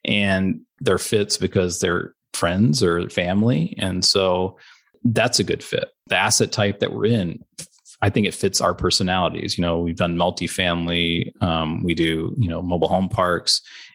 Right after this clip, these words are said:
And so we're in the residential space. That's a good fit for what I always wanted to do and be. I wanted to provide housing for people. So that was a good fit. So I think the lesson learned is find what your fit is and just,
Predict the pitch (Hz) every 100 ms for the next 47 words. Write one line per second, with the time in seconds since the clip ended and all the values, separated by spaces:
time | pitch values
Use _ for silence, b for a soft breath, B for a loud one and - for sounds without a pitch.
0 | - 101 - 101 92 - - 120 110 92
1 | 95 95 87 90 92 90 - 98 101 123
2 | - - - 92 95 - 98 87 - 92
3 | 95 87 87 90 87 87 90 82 87 82
4 | 90 92 80 90 104 90 87 85 82 -
5 | - 85 82 85 85 87 92 98 - 98
6 | - 104 113 - 90 85 B B B _
7 | - 101 104 92 - 90 - 87 - 90
8 | - 107 104 117 151 139 - _ - 104
9 | 127 135 147 113 107 107 101 98 95 -
10 | - 104 113 117 110 - 101 92 92 92
11 | 90 - - - 101 90 90 - -